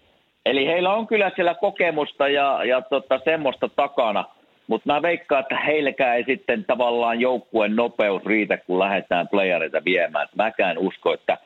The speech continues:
playereihin he voi päästä, mut mä veikkaan, että se tyssää kyllä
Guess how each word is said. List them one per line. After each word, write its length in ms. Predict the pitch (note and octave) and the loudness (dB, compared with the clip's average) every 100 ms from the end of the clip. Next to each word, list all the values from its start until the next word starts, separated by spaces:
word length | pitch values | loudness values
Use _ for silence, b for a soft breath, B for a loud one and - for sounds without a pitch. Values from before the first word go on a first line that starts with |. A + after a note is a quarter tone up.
| b b b | b b b
playereihin 500 | B2+ G#3 F3+ C#3 A2 | -2 0 0 0 0
he 140 | B2 | 0
voi 160 | A#2 A#2+ | 0 -2
päästä, 420 | - A2 G#2 - | 0 0 0 -2
mut 140 | G2+ G2 | -2 0
mä 180 | A2+ | 0
veikkaan, 360 | A2+ A2 - F#2+ | 0 -2 0 -2
että 140 | - F#2 | -2 -4
se 120 | F#2+ - - | -4 -6 -2
tyssää 420 | G#2+ - - E2+ | -2 0 0 0
kyllä 320 | D2+ F#2+ E2+ | 0 0 0